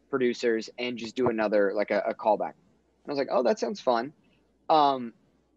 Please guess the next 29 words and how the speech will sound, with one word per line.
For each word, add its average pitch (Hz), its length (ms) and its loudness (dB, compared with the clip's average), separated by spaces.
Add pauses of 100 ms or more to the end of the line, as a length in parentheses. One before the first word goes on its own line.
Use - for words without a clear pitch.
and 156 160 0
I, 151 180 0
I 143 60 -4
still 208 200 -2
didn't 196 100 -4
know 170 100 -2
anything 151 200 -4
about 120 180 0
it. - 20 -2
I 101 80 -2
just 123 160 -10
knew 143 60 -8
it 131 40 -6
was 120 120 -8
called 117 240 -4
Wolf. 98 340 2
So - 160 -2
I 147 140 2
figured 165 320 2
it 131 60 6
was 120 120 -2
something, 117 360 -4
I 117 100 -6
thought 151 120 0
it 131 40 0
was, 117 80 -6
like, 95 140 -4
Jungle 110 340 -6
Book 165 240 2